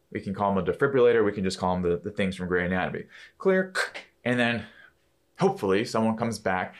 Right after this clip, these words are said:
and their heart gets into a rhythm again, and it's able to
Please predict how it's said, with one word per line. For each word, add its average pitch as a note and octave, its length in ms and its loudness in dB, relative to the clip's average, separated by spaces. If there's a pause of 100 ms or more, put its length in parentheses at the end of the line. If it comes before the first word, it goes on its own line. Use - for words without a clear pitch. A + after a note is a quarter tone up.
(180)
and A2+ 120 0
their A2+ 100 2
heart - 260 -2
gets B2+ 200 0
into A2 480 -4
a G#2 140 -2
rhythm F#2 600 -2 (100)
again, - 340 -4 (400)
and G2+ 80 -2
it's G2 160 -4
able G#2+ 220 4
to G2 320 0